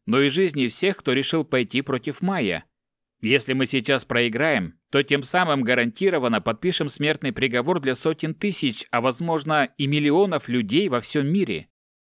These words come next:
Я снова попытался достучаться до воеводы. Он тащил тело, разорванное практически пополам. Это был совсем ещё молодой китаец, каким-то чудом всё ещё цепляющийся за жизнь. Он находился в сознании и смотрел на меня отсутствующим взглядом,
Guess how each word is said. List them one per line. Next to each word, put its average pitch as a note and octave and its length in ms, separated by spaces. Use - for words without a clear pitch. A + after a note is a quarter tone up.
Я A2 160
снова D#3 300
попытался C3+ 560
достучаться A#2+ 560
до A2 100
воеводы. A#2 540
Он C3 180
тащил C3 420
тело, D3+ 560
разорванное D3+ 640
практически C3 680
пополам. A2+ 560
Это A#2 180
был F#3 160
совсем F3 380
ещё E3 240
молодой D#3 380
китаец, D#3+ 600
каким-то A#2 460
чудом F3 360
всё E3 220
ещё E3 280
цепляющийся B2+ 800
за A#2+ 140
жизнь. G2+ 420
Он E3 200
находился F3 520
в C#3 60
сознании C#3 640
и C3 160
смотрел C#3+ 520
на D3 100
меня A#2+ 280
отсутствующим C#3+ 840
взглядом, C#3 560